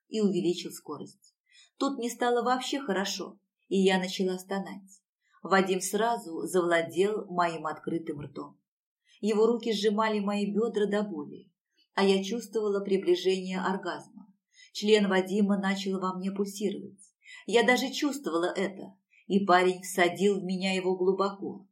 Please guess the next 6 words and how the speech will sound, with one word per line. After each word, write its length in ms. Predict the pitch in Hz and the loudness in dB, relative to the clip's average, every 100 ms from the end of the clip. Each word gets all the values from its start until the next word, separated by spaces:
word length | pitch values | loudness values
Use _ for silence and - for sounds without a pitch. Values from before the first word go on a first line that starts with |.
| _ _ - | _ _ 0
и 80 | 220 | 4
задержался, 800 | 214 190 190 190 190 196 196 185 | 6 6 4 4 2 2 -2 -6
кончая. 720 | 156 156 - 156 - - _ _ _ | -6 -10 -10 -12 -14 -20 _ _ _
Ах, 480 | 208 196 - - _ _ _ | -6 -6 -8 -16 _ _ _
вот 420 | 196 196 226 196 160 | -12 -2 0 0 -2
оно. 380 | - - - | -10 -16 -20